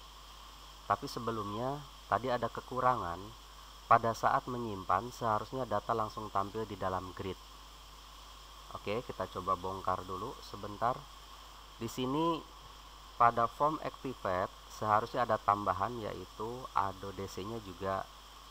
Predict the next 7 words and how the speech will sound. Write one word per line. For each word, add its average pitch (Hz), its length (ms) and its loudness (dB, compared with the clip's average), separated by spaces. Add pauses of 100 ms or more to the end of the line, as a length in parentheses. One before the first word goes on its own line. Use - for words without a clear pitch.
di-refresh. 110 800 0 (480)
Karena 117 160 2
tadi 113 320 2
yang 107 80 -4
kita 95 240 -2
refresh 98 400 -2
hanya 98 400 -2